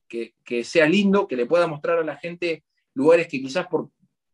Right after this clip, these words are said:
por la desgracia de que vivimos en un país quizás con necesidades, y, y no solo en, en Argentina, porque yo tengo muchísimo público habla hispana, em,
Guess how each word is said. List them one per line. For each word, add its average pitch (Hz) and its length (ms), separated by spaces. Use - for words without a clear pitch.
por 117 180
la 117 220
desgracia 143 480
de 120 180
que 113 320
vivimos 135 460
en 127 80
un 131 120
país 139 280
quizás 135 240
con 123 180
necesidades, 117 540
y, 110 200
y 135 80
no 190 140
solo 175 240
en, 123 100
en 120 80
Argentina, 123 460
porque 113 180
yo 151 200
tengo 139 200
muchísimo 139 460
público 151 220
habla 139 160
hispana, 175 360
em, 110 640